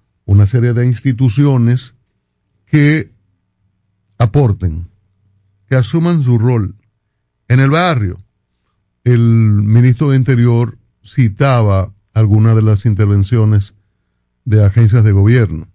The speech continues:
pero parece que faltan muchas.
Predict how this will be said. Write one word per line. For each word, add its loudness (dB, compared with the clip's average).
pero 0
parece -2
que -2
faltan 0
muchas. -8